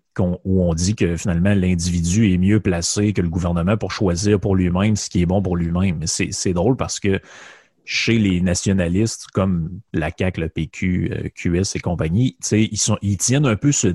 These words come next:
ce discours-là, mais par rapport au fédéral. Tu sais, ils disent, « Ah, le gouvernement fédéral, il faut qu'il arrête de se mêler de nos affaires. » Euh, quand ils parlent de santé, d'éducation, de patente autochtone, de tout ce que tu veux, ils connaissent rien.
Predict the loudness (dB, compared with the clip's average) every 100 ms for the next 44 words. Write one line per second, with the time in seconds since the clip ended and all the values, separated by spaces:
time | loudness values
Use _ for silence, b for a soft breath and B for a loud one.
0 | -2 -6 -2 -2 -2 -2 0 2 2 2
1 | 0 0 -2 -2 0 0 2 0 -2 -2
2 | -4 -8 -16 _ _ _ _ -2 0 2
3 | 0 0 0 0 0 2 2 2 2 2
4 | 2 0 0 0 2 2 2 0 0 0
5 | 2 2 0 0 0 2 2 2 0 0
6 | -2 0 0 0 0 0 -2 0 -2 -2
7 | 0 0 0 0 0 0 0 0 0 0
8 | -2 -2 -2 -2 0 2 2 2 0 0
9 | -4 -2 -2 0 -2 -4 -2 0 0 0
10 | -4 -4 -4 -4 0 2 4 2 2 2
11 | 0 0 -2 -2